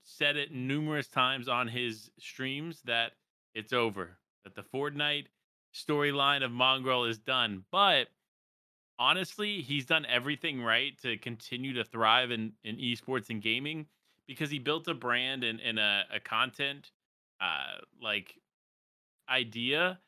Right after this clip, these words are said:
that has kept him not only relevant despite him leaving his main game, but it's also gonna keep him, uh, active and, and probably happy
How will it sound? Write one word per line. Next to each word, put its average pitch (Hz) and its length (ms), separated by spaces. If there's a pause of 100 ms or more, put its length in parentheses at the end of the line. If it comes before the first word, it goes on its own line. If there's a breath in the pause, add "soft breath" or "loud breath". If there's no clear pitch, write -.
(140)
that 127 120
has 123 220
kept - 340
him 143 320
not 139 200
only 156 200
relevant 110 680 (160)
despite 160 540
him 127 200
leaving 110 260
his 104 140
main 104 280
game, 98 360 (500)
but 127 100
it's 120 120
also 147 320
gonna 131 200
keep 139 340
him, 120 300 (500)
uh, 92 360 (240)
active 127 560
and, 110 220
and 120 140
probably 196 320
happy 120 500